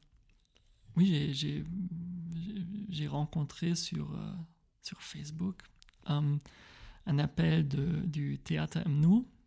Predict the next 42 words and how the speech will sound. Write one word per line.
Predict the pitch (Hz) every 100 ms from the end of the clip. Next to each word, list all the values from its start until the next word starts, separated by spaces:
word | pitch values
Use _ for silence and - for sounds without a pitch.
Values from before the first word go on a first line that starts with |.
| _ _ _ -
C'est | - 160
une, | 151 147 143
euh, | 147 147 160 - _ -
troupe | - 180
de | 156
théâtre, | - 165 151 156 - -
euh, | - 180 170 160 _ _ _ _ _ _ -
oui, | 180
francophone. | - 143 - 139 180 190 233 233 - - - - - - - - 156
Euh, | 151 147 147 151 - _ - _ _ - - - - -
et, | - 151 160
euh, | 156 165 156 151 160 185 208 208 226 - _ -
j'ai, | 170 147 165 147 -
j'ai, | 160 180 202 -
j'ai | 165
vu | 147 143 160
ça | 160 - 170 165
en, | 143 135 139
en | - 143
janvier | 143 185 165 151 175 170
et |
je | 143
me | 147
suis | - - 165 170 165 - _ - - - - - - _ _
je | 156
me |
suis | 139 -
dit, « | 147 -
Ah, | 151
c'est, | - 170 160
c'est, | - 185
c'est | - 170
parfait | 165 143 - 165
comme | 165 165
pour | 165 151
un, | 147 147
pour | -
un | 151
projet | - 170 147 165
pour | 165 -
cette | - -
année. » | 151 160 180